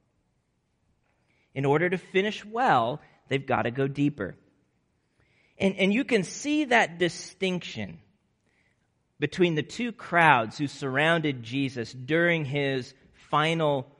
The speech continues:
week on earth, at the beginning and the end of that, of that week, the week we're celebrating during Holy Week. The crowd that accompanied him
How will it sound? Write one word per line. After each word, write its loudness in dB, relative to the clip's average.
week -2
on 0
earth, 0
at -6
the -10
beginning 2
and 0
the -2
end 2
of -4
that, 2
of -4
that 0
week, 0
the -4
week -6
we're -4
celebrating 0
during 0
Holy 4
Week. -8
The -4
crowd 6
that 8
accompanied 0
him 0